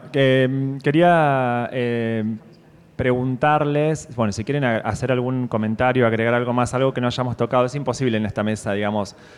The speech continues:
abordar todos los aspectos, pero creo que abor-, pudimos abordar un poco la dimensión conflictiva también de escribir en, en una lengua, digamos. Y una de las preguntas también, eh, ap-, apuntaba, digamos, a que nos contaran al público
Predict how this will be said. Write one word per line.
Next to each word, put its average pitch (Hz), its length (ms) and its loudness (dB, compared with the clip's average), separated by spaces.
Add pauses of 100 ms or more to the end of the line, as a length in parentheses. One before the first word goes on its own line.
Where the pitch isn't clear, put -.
(120)
abordar 110 440 2
todos 120 200 2
los 113 160 -2
aspectos, 113 420 0
pero 110 160 -4
creo 151 160 0
que 156 60 -2
abor-, 131 260 2 (240)
pudimos 139 320 0
abordar 123 220 2
un 131 100 -2
poco 123 180 0
la 117 120 0
dimensión 110 420 -4
conflictiva 117 640 -4
también 117 400 -2
de 107 160 -2
escribir 101 340 -6
en, 107 280 -6
en 95 120 -8
una 104 180 -4
lengua, 123 420 -2
digamos. 131 380 -2 (420)
Y 143 100 0
una 185 120 4
de 180 60 4
las 165 100 4
preguntas 160 360 2
también, 143 380 -2
eh, 127 280 2
ap-, 117 240 0
apuntaba, 123 680 0
digamos, 151 320 0
a 127 60 -6
que 113 100 -6
nos 110 120 -6
contaran 120 420 0
al 104 140 -2
público 110 800 -2